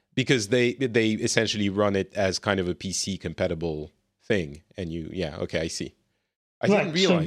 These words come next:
Speaker 2: s-
Speaker 1: This is great, yeah.
Speaker 2: So yeah, I mean, th-, there's, there's, there's that aspect to GeForce Now,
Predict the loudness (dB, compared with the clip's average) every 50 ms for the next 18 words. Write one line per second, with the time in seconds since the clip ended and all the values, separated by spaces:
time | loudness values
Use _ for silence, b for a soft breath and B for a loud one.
0 | -2 -2 -2 -2 0 -2 -2 -2 0 0 0 0 0 0 0 0 0 0 -2 -8
1 | _ _ _ _ _ _ _ _ _ _ _ _ _ _ _ _ -2 0 2 4
2 | 4 4 4 4 4 2 2 2 2 2 2 2 4 4 4 4 4 2 2 -2
3 | -2 2 2 2 4 4 4 2 2 4 2 2 2 4 4 4 2 2 2 2
4 | 2 2 2 2 2 2 2 4 2 2 4 4 2 2 2 0